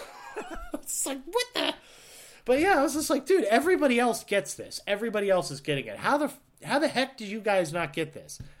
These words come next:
I mean, freaking kids. Like, look at these ho-, like, watch these homeless navigate this traffic. Like, there'll be three of 'em just shoot right out into traffic. And it's like, they don't, it's like those, uh,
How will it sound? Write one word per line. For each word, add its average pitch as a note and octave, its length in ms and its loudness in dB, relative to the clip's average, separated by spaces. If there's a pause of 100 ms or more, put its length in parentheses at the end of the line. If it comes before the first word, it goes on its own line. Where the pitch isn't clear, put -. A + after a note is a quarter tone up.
(300)
I - 40 -14
mean, B2 260 -10 (380)
freaking F2 440 -18
kids. - 480 -18 (320)
Like, D3 180 -8
look D4+ 160 -2
at C#4+ 60 0
these A#3 160 -2
ho-, G3 140 4
like, F3+ 200 2
watch D4+ 300 4
these A3 200 -2
homeless D3+ 480 0
navigate C3 680 2
this - 180 -8
traffic. - 580 -10 (160)
Like, D#3+ 300 -2
there'll F4+ 140 0
be C4+ 100 2
three A3+ 540 0
of D#3+ 100 4
'em A2+ 160 -6
just D3 220 0
shoot - 420 2
right A3+ 380 10
out G3 240 10
into E3 180 2
traffic. D3 580 4 (180)
And F3+ 120 2
it's F#3+ 100 0
like, F3+ 220 4 (160)
they C4 140 8
don't, C4+ 160 6
it's G#3 220 -4
like A#3+ 200 -2
those, F#3 300 0
uh, C#3 240 4